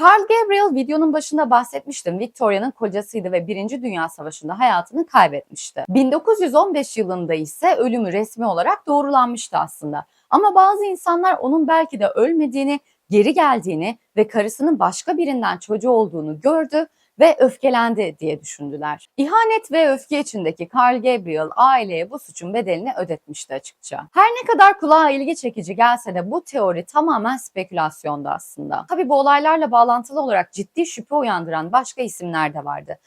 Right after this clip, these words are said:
Bunlardan biri de Lorenz. Kendisi aynı zamanda Joseph'in muhtemel babasıydı. Şimdi Lorenz olay yerine giden ve oradaki insanları bulan ilk kişiydi aslında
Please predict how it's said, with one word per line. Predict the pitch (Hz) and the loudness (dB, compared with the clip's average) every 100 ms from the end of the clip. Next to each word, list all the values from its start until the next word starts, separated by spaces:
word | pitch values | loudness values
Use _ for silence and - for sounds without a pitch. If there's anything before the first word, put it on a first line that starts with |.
| _ 214 | _ -2
Bunlardan | 254 269 214 175 175 | 2 2 2 0 0
biri | 254 214 170 | -4 -2 -2
de | 240 214 165 | -2 -4 -4
Lorenz. | 165 151 - - | -2 -2 -10 0
Kendisi | 440 466 403 285 269 | 4 4 4 0 2
aynı | 285 403 330 | 2 2 2
zamanda | 220 202 185 175 202 | 2 2 0 -2 -4
Joseph'in | 302 320 208 175 185 | -4 -6 -10 -10 -2
muhtemel | 302 311 - 208 349 403 | -2 -2 -4 0 0 2
babasıydı. | 370 349 - 269 156 147 143 | 2 0 0 -4 -2 -4 -4
Şimdi | - 427 269 196 | -2 0 0 2
Lorenz | 269 403 285 196 175 | 4 4 2 0 0
olay | 220 254 349 285 | 2 4 4 2
yerine | 220 196 175 | -2 -4 -8
giden | 160 233 208 180 175 160 | -4 -4 2 2 0 -2
ve | 190 196 156 | 4 4 4
oradaki | 214 330 285 277 240 | 2 2 -2 -8 -8
insanları | 214 - 226 233 254 214 | -10 -2 -2 0 -4 -2
bulan | 190 381 - | -2 -4 -4
ilk | 202 - | -8 -8
kişiydi | - - 156 151 | -16 -12 -8 -2
aslında | 151 - - 147 151 | -2 -4 -12 -6 -6